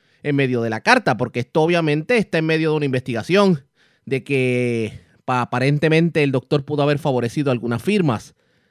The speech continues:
Señores, yo tengo en línea telefónica al doctor Carlos Mellado porque yo creo que es prudente que habremos, que hablemos del tema y hablemos sobre qué nos depara el futuro si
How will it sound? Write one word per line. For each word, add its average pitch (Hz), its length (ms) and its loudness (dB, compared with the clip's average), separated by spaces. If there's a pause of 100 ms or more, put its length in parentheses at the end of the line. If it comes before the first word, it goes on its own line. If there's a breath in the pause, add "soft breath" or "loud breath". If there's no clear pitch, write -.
(380)
Señores, 175 420 2
yo 165 100 2
tengo 185 280 0
en 175 60 2
línea 180 220 0
telefónica 175 460 0
al 139 80 0
doctor 131 280 -2
Carlos 151 260 2
Mellado 180 360 4
porque 156 220 -2
yo 131 120 2
creo 147 140 0
que 156 80 -2
es 151 60 -2
prudente 165 400 0
que 175 80 -2
habremos, 123 360 -2
que 131 100 -4
hablemos 117 300 0
del 156 180 0
tema 240 440 6 (760)
y 170 200 -6
hablemos 185 420 4
sobre 190 320 4
qué 190 160 2
nos 220 140 4
depara 240 340 6
el 247 100 2
futuro 269 540 4
si 170 500 0